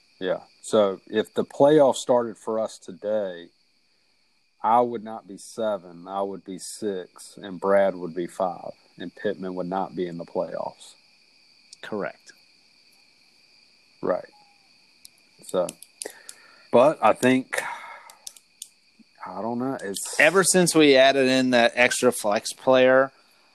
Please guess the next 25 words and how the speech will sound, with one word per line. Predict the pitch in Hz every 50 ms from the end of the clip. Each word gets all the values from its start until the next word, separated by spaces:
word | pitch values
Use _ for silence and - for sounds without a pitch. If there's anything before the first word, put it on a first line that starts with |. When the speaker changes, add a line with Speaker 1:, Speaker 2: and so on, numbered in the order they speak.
| _ _ -
Speaker 2:
the | 110 120 120 117
entire | 117 110 - - - 143 127 127 131 127 127 127 123 123
league, | 117 113 113 113 117 113 110 107 101 95 98 98 92 - - _ _ _ _ _ _ _ _ _ _ -
the | 98
parity | - _ - - 127 131 123 117 110 95 98 98
within | 95 98 90 - 107 104 104
the | 101 95
league | 90 95 95 92 92 90 82 95
is | 92 87 82 92
really, | 98 104 104 98 95 95
really | 90 92 92 90 90 87
tight. | - - - 78 71 67 - _ _ _ _ _ _ _ _ _ _ _ _ _ _ _ _ _ _ _ _ _ _ - -
Speaker 1:
Yeah, | - - - - - _ -
it's | 110 120 - -
always | 113 120 139 127 98 -
been | - 95 92 92
like | 98 95 95 95
that, | 95 92 92
man. | 98 101 90
Ever, | 95 101 104 120 131 147 143 - - - _ _ - - _ _ _ _ _
it's, | 131 135 135 - - - -
yeah, | 110 120 143 131 110
it's | 127 135 - -
wild | 98 98 101 120 131 120 92 85 82 - - -
how | 113 107 101 98 95 92 92